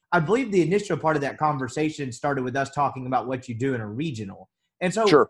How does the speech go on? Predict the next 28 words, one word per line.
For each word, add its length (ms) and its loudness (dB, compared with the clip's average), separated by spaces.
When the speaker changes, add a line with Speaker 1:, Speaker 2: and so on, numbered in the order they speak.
Speaker 1:
from 120 -2
a, 40 -16
from 200 0
a, 180 0
from 160 -4
a 260 -2
mindset 640 0
standpoint, 720 -4
like, 220 -10
you're, 160 0
you 100 -8
talk 180 2
about 220 -4
facing 300 -4
the 60 -4
kids 280 -4
in 80 -6
the 80 -6
locker 380 -2
room, 240 -6
I 80 -2
think 160 -4
they 80 4
would 100 4
understand 500 -2
that 200 0
strategic 680 -6
play, 340 -10